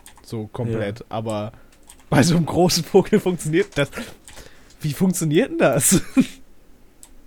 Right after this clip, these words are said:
Speaker 1: Das funktioniert doch nicht.
Speaker 2: <laughs> Also die, der französische Wikipedia-Artikel hat auch noch ein Bild.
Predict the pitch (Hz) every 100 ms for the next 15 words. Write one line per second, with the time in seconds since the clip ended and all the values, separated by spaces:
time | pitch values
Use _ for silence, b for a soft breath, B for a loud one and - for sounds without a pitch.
0 | - - - - 226 185 185 233 214 180
1 | 143 - - - - 127 113 - - -
2 | - - - - - - - - - -
3 | - 135 131 139 135 135 131 131 127 127
4 | 127 - - - - - - _ - -
5 | - 151 - 143 185 180 123 110 104 113
6 | 117 110 110 - 113 135 135 - - 139
7 | 139 123 - 107 98 -